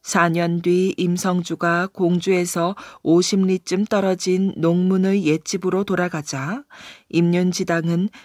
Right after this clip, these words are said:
성리학을 연구하다가 질문할 것이 있으면 그 내용을 적어 농문으로 심부름을 보내었어요. 그러면 임성주는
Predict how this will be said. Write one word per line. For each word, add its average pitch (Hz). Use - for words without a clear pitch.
성리학을 196
연구하다가 170
질문할 185
것이 180
있으면 156
그 170
내용을 170
적어 165
농문으로 175
심부름을 214
보내었어요. 170
그러면 170
임성주는 170